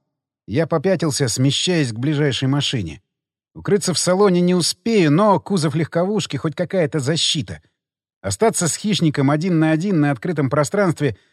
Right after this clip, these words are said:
значит стать его быстрой добычей. Я не побежал, не запаниковал. Я отступил, и это дало мне шанс выжить. Мозг заработал на удивление чётко. Возникло ясное понимание, что к зверю нельзя поворачиваться спиной.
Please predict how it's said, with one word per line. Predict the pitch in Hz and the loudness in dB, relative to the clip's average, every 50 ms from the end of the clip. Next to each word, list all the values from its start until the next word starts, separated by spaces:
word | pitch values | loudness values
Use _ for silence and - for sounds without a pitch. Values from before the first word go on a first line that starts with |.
| _ _ - | _ _ -8
значит | 95 101 139 165 151 - 143 - | -2 0 2 2 2 0 -2 -4
стать | - - 208 202 156 - | -4 0 0 0 2 2
его | 165 156 151 127 | 0 2 2 0
быстрой | 110 101 151 190 - - 139 127 | 0 0 -2 -2 -2 -2 -4 -2
добычей. | 131 143 156 156 147 - 98 - - - _ _ _ _ _ _ _ _ _ _ _ - | 0 0 0 0 0 -2 -2 -4 -10 -12 _ _ _ _ _ _ _ _ _ _ _ -6
Я | 90 139 170 175 | -2 0 2 2
не | 175 170 | 2 2
побежал, | - 165 156 147 170 156 139 196 202 175 143 | 2 0 0 0 0 2 2 2 4 4 4
не | 139 151 139 | 4 4 2
запаниковал. | 127 123 - 151 151 151 - 156 156 156 147 120 87 76 - _ _ _ _ _ _ _ _ _ - | 0 -2 0 2 0 2 2 0 0 0 0 -2 -4 -6 -12 _ _ _ _ _ _ _ _ _ -4
Я | 98 160 190 | 0 2 2
отступил, | 180 - - - 185 160 - 214 220 190 160 | 2 0 -2 -6 -6 -6 -4 -2 0 0 2
и | 165 | 0
это | 160 - 160 | 0 -2 0
дало | 139 147 165 185 190 | 0 0 2 2 2
мне | 160 160 160 151 | 4 4 2 2
шанс | 139 - - 190 190 165 - - - | 0 0 0 2 2 2 0 0 -2
выжить. | 131 131 180 175 117 90 87 80 - - _ _ _ _ _ _ _ _ _ _ _ _ _ _ - | -2 -2 0 -2 -2 -4 -6 -10 -14 -20 _ _ _ _ _ _ _ _ _ _ _ _ _ _ -6
Мозг | 117 175 202 175 - - | -2 0 0 0 -2 -2
заработал | 127 120 165 170 175 165 190 165 160 156 | 0 0 2 2 2 0 0 0 0 2
на | 147 151 151 | 2 2 2
удивление | 147 156 156 151 156 143 139 139 139 | 2 0 0 0 0 0 0 0 0
чётко. | - - 131 101 90 - - - _ _ _ _ _ _ _ _ _ | -2 -4 -6 -6 -8 -10 -18 -20 _ _ _ _ _ _ _ _ _
Возникло | - 101 104 165 202 160 156 160 | -6 -4 -2 0 0 0 2 0
ясное | 160 180 180 - - 170 160 | 2 2 0 0 2 2 0
понимание, | 139 - 156 156 165 175 196 196 156 135 120 | 2 2 2 2 2 2 2 2 0 0 0
что | 104 - - 101 | -2 -4 -4 -4
к | 101 | -4
зверю | 104 107 120 180 196 - 131 | -4 -4 0 0 0 2 2
нельзя | 127 139 160 156 131 143 180 147 | 2 2 2 2 0 -2 -2 -2
поворачиваться | - 110 110 127 135 120 104 - 98 95 - 110 | -4 -4 -4 -2 -4 -4 -4 -6 -10 -8 -8 -8
спиной. | 98 - 135 135 135 101 80 - | -8 -4 -2 -2 -2 -2 -4 -8